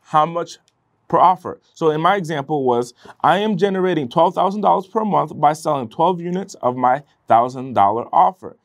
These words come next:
And just like that, then I'm gonna reverse engineer what I need to do every single day throughout the month to ultimately hit my goal. And that is how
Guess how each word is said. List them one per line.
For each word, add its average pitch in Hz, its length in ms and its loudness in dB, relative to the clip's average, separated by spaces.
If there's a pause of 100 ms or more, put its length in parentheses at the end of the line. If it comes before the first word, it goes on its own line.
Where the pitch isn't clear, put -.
(360)
And 131 220 -4
just 127 240 -4
like 180 220 0
that, 120 280 2 (280)
then 156 160 4
I'm 165 160 0
gonna 170 160 -4
reverse 147 420 -2
engineer 208 600 -2 (140)
what 127 200 2
I 165 80 4
need 185 160 -4
to 208 100 -8
do 147 440 -2
every 143 280 2
single 175 360 0
day 170 420 2
throughout 147 380 -2
the 190 80 -4
month 170 420 -2 (240)
to 139 300 0
ultimately 165 560 0
hit 147 260 -4
my 135 160 0
goal. 135 400 -2
And 120 200 -6
that 143 140 4
is 185 180 -6
how 160 440 2